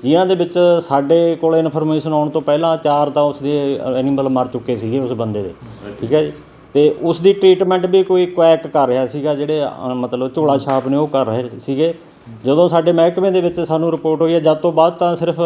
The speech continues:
Speaker 1: ਦੋ ਕੱਟੀਆਂ ਛੋਟੀਆਂ
Speaker 2: ਅੱਛਾ।
Speaker 1: ਤੇ ਦੋ ਬੱਚੀਆਂ ਦੀ ਮੌਤ ਹੋਈ ਆ। ਉਸ ਤੋਂ ਬਾਅਦ 'ਚ ਜਿੰਨੇ ਐਨੀਮਲ ਇਨਵੋਲਵ ਸੀਗੇ ਬਿਮਾਰੀ ਨਾਲ, ਸਾਰੇ ਅਸੀਂ ਟ੍ਰੀਟਮੈਂਟ ਕਰਕੇ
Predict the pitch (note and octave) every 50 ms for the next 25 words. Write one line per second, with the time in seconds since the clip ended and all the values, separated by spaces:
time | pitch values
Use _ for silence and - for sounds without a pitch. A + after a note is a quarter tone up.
0 | D#3+ D#3+ D#3+ D#3+ D#3 B2+ A#2 C#3 D3+ D#3 D3 - D3 C#3+ - D#3+ E3 F3 E3+ F3
1 | - D3+ C#3 C3+ D3 E3+ F3+ F#3 G3 F#3+ - - - - - G#2+ G#2+ - C#3+ D3+
2 | D3+ C3+ D#3+ D#3+ D3 D3 D3 D3 - F3 E3 D#3+ E3 D#3+ D3+ D3+ D3+ C#3 D3 D3
3 | D3+ D#3 E3 D#3+ D#3 D#3 D3 D#3+ D#3 D#3+ D#3+ E3+ E3 D3+ C3+ D3 D3+ D#3+ E3+ E3+
4 | E3+ F3 F3 F3 F3 E3 E3 D#3+ D#3 D3 - - _ - - - - _ _ -
5 | D3 D3 C#3+ C#3 D3+ D#3 E3 F3 F3 E3+ F3+ F#3 F#3 F#3+ F3 F3 E3+ D#3+ D#3 D#3
6 | D#3 D3 D3+ D3 D3 C#3+ C#3 C3 - - - - - C3 D3+ E3 F#3+ G3 F#3 F3
7 | E3+ F#3 F3 F3 E3 E3 D#3 E3 D#3+ D#3+ D3+ D#3+ C3 D#3 D#3 D3 D3 - E3 D#3+
8 | D#3+